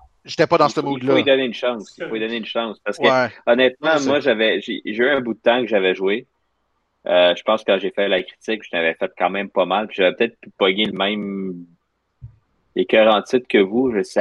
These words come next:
Speaker 2: Hey, non, je veux, je veux le finir » parce que j'aimais l'his-, l'histoire puis tout ça.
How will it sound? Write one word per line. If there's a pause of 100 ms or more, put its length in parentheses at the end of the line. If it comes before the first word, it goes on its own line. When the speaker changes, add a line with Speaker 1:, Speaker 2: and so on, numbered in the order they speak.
Speaker 2:
Hey,
non,
je
veux,
je
veux
le
finir »
parce
que
j'aimais
l'his-,
l'histoire
puis
tout
ça.